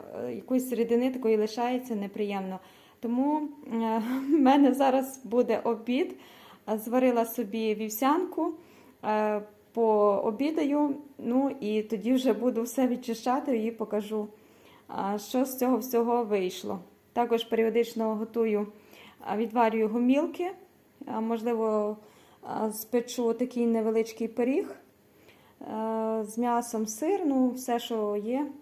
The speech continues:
Тому <laughs> чекаємо, хоча дивіться, е, поки я з вами тут трішки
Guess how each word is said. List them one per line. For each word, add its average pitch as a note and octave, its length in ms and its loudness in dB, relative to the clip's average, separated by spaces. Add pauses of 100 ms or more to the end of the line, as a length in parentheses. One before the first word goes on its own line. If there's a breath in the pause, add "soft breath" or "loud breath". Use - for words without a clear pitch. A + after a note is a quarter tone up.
(180)
Тому A#3 280 -4 (840 loud breath)
<laughs> D4 360 0 (280)
чекаємо, A3 560 2
хоча A3+ 360 -2
дивіться, A3 500 -4 (1000 loud breath)
е, - 120 -8
поки C#4 220 -2
я A#3+ 140 0
з B3 80 -10
вами B3 380 0
тут A3 180 -6
трішки G#3+ 680 -2